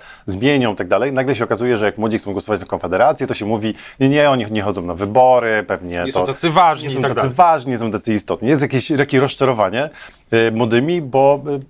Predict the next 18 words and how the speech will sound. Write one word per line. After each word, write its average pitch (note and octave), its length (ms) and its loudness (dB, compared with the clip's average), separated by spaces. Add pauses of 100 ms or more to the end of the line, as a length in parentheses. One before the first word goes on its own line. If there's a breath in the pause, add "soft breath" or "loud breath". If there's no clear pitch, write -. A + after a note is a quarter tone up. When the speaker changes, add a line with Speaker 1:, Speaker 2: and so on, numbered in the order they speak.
Speaker 1:
było C3+ 160 -2
takie C#3+ 180 -2
przekonanie, D3 440 -2
że B2 100 -4
ci - 120 -4
młodzi D3 320 2
to C3+ 100 -10
będą, A#2 380 -2
prawda, G#2 280 0
oglądać G#2 600 0 (280 loud breath)
telewizję, C3 840 2
będą A2 220 -6
mówić, A2 380 -4
co A2 220 -2
im G2 180 -4
tam F#2+ 380 -2 (280 loud breath)
ci, G#2 380 -4
y, G2 300 0